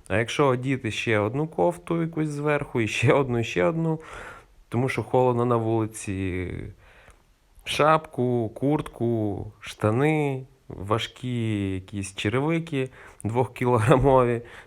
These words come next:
звичайно, що, можливо, навіть і такі є, але черевики частіше всього бувають важкими, то з такою вагою додатковою вже в якійсь мірі, тому що це вже плюс і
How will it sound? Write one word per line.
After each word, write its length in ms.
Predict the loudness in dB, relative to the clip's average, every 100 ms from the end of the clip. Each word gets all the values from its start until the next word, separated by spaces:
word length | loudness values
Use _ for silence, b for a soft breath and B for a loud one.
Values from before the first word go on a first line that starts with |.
| -10
звичайно, 360 | 0 2 2
що, 140 | -2 -2
можливо, 340 | 0 2 2
навіть 240 | 4 4
і 60 | 4
такі 360 | 0 -2 -2 0
є, 180 | 0
але 300 | 0 0 -2
черевики 540 | -2 -4 -4 -2 -4 -4 B B B _ _
частіше 380 | -10 -6 -4 -6
всього 220 | -4 -2
бувають 500 | -2 0 2 2 -2 -12 b
важкими, 800 | -2 0 0 -2 0 2 2 -2 B B B B -6
то 480 | 2 4 4 4 2
з 500 | 0 -2 2 4 2
такою 600 | 0 -4 -2 0 0 0
вагою 440 | 0 0 2 0 -2
додатковою 840 | -4 -6 -4 2 2 2 0 0
вже 420 | -2 0 2 2
в 80 | -2
якійсь 380 | -6 -6 -8 -4
мірі, 260 | -2 0 -2
тому 200 | -4 -4
що 140 | -6
це 160 | -4 -4
вже 260 | -2 -2
плюс 460 | -2 -2 -2 -4 -10 -20 b
і 100 | b